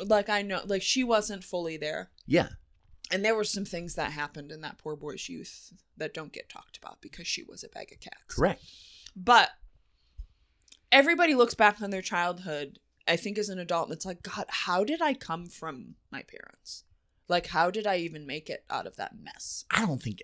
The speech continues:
Speaker 2: everybody thinks that.
Speaker 1: A lot of people do.
Speaker 2: Yeah?
Speaker 1: Like, I think when you, 'cause it's frog in the boiling water. So, like, you're in it, and those are your people.
Speaker 2: Yeah.
Speaker 1: And then you leave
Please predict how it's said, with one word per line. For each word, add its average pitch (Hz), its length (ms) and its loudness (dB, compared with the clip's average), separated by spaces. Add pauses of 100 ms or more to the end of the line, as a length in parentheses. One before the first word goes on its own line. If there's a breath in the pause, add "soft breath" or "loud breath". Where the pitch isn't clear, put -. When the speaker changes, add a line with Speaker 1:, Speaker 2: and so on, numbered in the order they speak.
(100)
Speaker 2:
everybody 87 760 -6
thinks - 300 -8
that. - 200 -12 (320)
Speaker 1:
A - 40 -12
lot - 360 -8
of - 60 -18
people 202 300 -16
do. 160 280 -8 (200)
Speaker 2:
Yeah? 254 420 4
Speaker 1:
Like, 233 240 8
I 320 100 8
think 392 220 2
when 381 160 8
you, 269 160 2
'cause - 320 -2
it's 277 140 -2
frog 262 300 8
in 277 80 0
the 254 60 0
boiling 214 380 -2
water. 190 380 0 (360)
So, 262 160 6
like, 254 220 8
you're 254 180 0
in 285 220 6
it, 262 160 4
and 208 140 2
those 240 200 8
are 285 60 -2
your 254 160 0
people. 220 520 -2 (200 soft breath)
Speaker 2:
Yeah. 220 200 4
Speaker 1:
And 220 120 2
then 226 160 2
you 233 160 2
leave 240 720 2